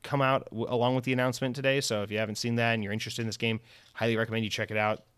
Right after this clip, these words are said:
Yeah, this game, ah, it looks so good. Also must be mentioned, you know, the fact that they are a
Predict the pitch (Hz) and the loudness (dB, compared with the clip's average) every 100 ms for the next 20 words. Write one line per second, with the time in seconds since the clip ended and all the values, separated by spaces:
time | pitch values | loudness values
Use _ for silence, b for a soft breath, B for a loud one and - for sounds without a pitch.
0 | - 87 - 104 107 117 113 B B - | -16 -14 -8 -6 -4 -4 -6 B B -10
1 | - 135 107 117 - 120 107 101 B B | 4 6 6 4 0 0 -2 -4 B B
2 | B - 214 247 214 - 185 143 143 147 | B 10 10 12 10 10 6 6 4 4
3 | 135 127 135 123 110 139 123 123 113 110 | 2 2 0 0 2 2 4 2 2 4
4 | 104 - 104 | 2 0 -2